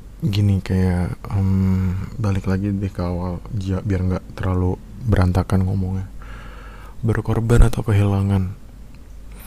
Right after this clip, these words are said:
gua bener-bener apa ya, kayak memegang teguh phrase ini ya, frasa ini, karena ini sebagai reminder di diri gua kalau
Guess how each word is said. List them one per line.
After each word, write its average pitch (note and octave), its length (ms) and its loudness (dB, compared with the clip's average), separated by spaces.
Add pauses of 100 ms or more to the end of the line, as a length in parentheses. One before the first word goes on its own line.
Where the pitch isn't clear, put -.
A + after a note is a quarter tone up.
(460)
gua G#2+ 240 4
bener-bener G2+ 640 4 (480)
apa G#2 320 -2
ya, - 80 -2
kayak G2 220 0 (100)
memegang G2 880 4
teguh F#2+ 320 0 (320)
phrase G2 480 0
ini G2 320 4
ya, - 80 -4 (160)
frasa F#2 400 0
ini, G2 240 0
karena G2 400 0 (1600)
ini B2 320 0 (640)
sebagai G2+ 480 4
reminder G#2 560 6
di G2 160 4
diri F#2+ 240 2
gua G2 400 2
kalau F#2 400 -2